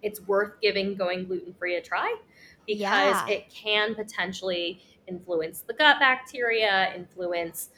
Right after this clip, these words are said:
Speaker 1: um, you know, some of the mechanisms that put stress on your gut and can change mood and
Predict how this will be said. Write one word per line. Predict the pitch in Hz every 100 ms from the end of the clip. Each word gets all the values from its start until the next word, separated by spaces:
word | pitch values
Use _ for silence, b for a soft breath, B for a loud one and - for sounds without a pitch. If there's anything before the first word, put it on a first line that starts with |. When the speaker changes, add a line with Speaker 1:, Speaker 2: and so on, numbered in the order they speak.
| b b -
Speaker 1:
um, | 175 156 156 -
you | 196
know, | 190 170
some | - - 190
of | 185 185
the | 190 180 170
mechanisms | 185 180 196 180 170 175 165 -
that | - 160 160 - - _ _ -
put | 226
stress | - - 190 185 - - -
on | 190 190
your | 185
gut | 185 180 190 220
and | 180 175
can | 170
change | 165 180 170 170 -
mood | 165 170 165 165
and | 160